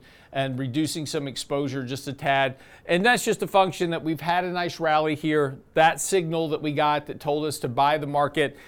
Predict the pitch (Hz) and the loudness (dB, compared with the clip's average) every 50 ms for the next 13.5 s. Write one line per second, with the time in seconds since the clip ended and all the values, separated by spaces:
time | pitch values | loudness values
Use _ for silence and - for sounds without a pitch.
0 | - - - - - 139 135 117 - - 165 151 139 - 175 175 165 - 185 175 | -20 -20 -10 -2 0 0 0 0 -2 -4 -4 -4 -2 0 0 0 0 0 0 -2
1 | 165 147 131 120 143 160 156 156 151 135 - 147 147 151 147 120 123 135 127 113 | -2 -2 -2 -2 -2 -2 -2 -2 -4 -6 -8 -6 -4 -4 -4 -4 -6 -6 -8 -8
2 | - 160 165 170 165 156 143 139 131 - - - - - - - 147 139 123 147 | -6 -4 -2 -2 -2 -2 -4 -6 -8 -10 -18 -20 -20 -12 -4 -2 -2 0 2 0
3 | 143 135 135 131 - 135 131 117 127 139 135 127 127 127 147 147 143 127 120 110 | 0 0 0 -2 -4 -6 -6 -2 -2 -2 -2 -2 -4 -4 -4 -2 -2 -4 -6 -6
4 | - - 160 147 135 - - - - - - - - 147 147 139 180 175 160 151 | -4 0 0 2 0 0 -4 -12 -20 -20 -20 -8 -4 -2 0 2 4 2 2 2
5 | 156 147 - 185 180 170 180 170 147 170 165 165 175 175 160 156 156 151 170 180 | -2 2 6 6 6 6 6 2 2 2 2 2 0 -2 0 0 0 0 0 -2
6 | - - 196 175 170 - 170 170 - - 165 165 156 156 156 147 127 - 151 147 | 0 2 2 2 2 2 -2 -6 -4 -2 -2 0 0 0 -2 -4 -4 -6 -4 -4
7 | 156 151 151 160 143 143 139 131 151 147 147 139 135 135 143 139 165 156 143 160 | -4 -4 -4 -4 -4 -2 -2 -2 -2 -2 -2 -2 -4 -4 -2 -2 -2 -2 -2 -2
8 | 196 240 226 240 269 233 196 - - 170 156 151 151 - 196 220 208 160 160 147 | -4 -2 2 4 4 4 4 4 4 4 4 4 2 0 -2 -2 0 0 0 0
9 | 143 - - - - 151 143 - - 156 151 151 156 143 156 143 143 143 135 - | -2 -4 -10 -10 -8 -8 -8 -6 -4 -2 0 0 0 0 0 0 0 -2 -2 -4
10 | 143 123 - 147 143 156 160 180 170 - 175 165 165 170 175 170 165 - - 214 | -8 -8 -6 -2 0 0 0 0 -2 -2 -4 -2 -2 -4 -6 -6 -6 0 2 2
11 | 226 233 233 202 - - - - 254 214 - 226 220 208 220 226 208 208 - - | 2 2 0 -2 -10 -14 -12 -8 -8 -4 -4 -4 -4 -4 -4 -4 -4 -4 -4 -4
12 | - 208 196 190 185 175 - - 202 185 226 247 254 202 165 147 135 147 165 156 | 0 2 4 4 2 0 -6 -8 -2 0 0 2 2 2 0 -2 -2 -2 -4 -4
13 | - - - 247 254 220 175 143 135 - | -4 -4 -2 0 2 2 2 0 -2 -6